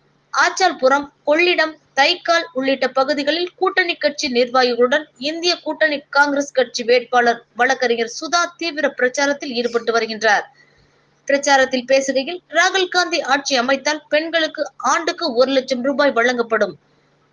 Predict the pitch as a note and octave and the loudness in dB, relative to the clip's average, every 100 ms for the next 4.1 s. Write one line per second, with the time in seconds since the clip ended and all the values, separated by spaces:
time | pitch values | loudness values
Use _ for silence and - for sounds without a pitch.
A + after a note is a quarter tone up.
0 | B3+ D4+ D#4+ D#4 D4 C#4 C4+ B3+ C#4+ C#4 | -2 2 4 4 4 2 2 2 -2 -4
1 | D4 - F4 - - D4+ D4+ B3+ C4+ C4+ | -8 -8 -10 -6 0 2 4 2 2 2
2 | A#3 G#3 A#3 A#3+ D#4+ - C4+ B3+ B3 - | 0 0 0 -2 -6 -2 0 0 -4 -10
3 | D#4 E4 D4+ D4+ - C4 C4 D4+ D4+ D#4+ | -6 -4 -2 -2 0 0 2 0 0 -4